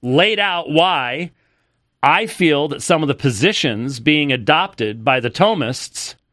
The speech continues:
logically entail problems with historic biblical Trinitarianism.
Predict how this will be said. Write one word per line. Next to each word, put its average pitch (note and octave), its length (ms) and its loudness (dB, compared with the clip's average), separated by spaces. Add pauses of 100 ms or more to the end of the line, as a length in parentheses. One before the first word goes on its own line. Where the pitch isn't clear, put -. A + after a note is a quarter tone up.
(800)
logically F3+ 840 2
entail C#3 840 -2 (1160)
problems D3+ 880 0 (340)
with C#3+ 160 2
historic E3+ 640 0 (220)
biblical F3 460 2
Trinitarianism. D#3 760 -2